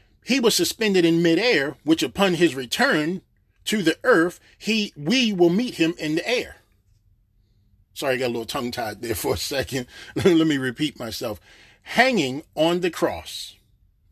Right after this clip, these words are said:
Jesus did not die for the world. In fact, Jesus did not die on earth.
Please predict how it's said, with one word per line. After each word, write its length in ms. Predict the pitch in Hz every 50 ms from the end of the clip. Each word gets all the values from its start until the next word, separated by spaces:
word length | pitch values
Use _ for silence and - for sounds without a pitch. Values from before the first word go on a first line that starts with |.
| _ - -
Jesus 560 | 113 - 185 226 226 202 156 165 160 147 -
did 340 | - 117 117 147 143 127 110
not 440 | 131 151 143 139 - - 107 107 107
die 500 | 170 185 247 226 156 101 95 95 90 - _ _
for 240 | - - - 139 127
the 120 | 113 120
world. 420 | 113 117 123 110 98 85 78 82 - _ _ _ _ _ _ _ _ _ _ _ _ _ _ - - - - - -
In 200 | 175 156 135 123
fact, 520 | - - - - 240 180 - - - 117
Jesus 760 | 113 101 - 190 247 262 247 - 135 135 131 131 - - - - _ _ _ _ _
did 220 | - 160 165 151 151
not 260 | 151 143 139 - 139
die 200 | 151 147 143 143
on 200 | 143 143 151 170
earth. 340 | 226 - - - - -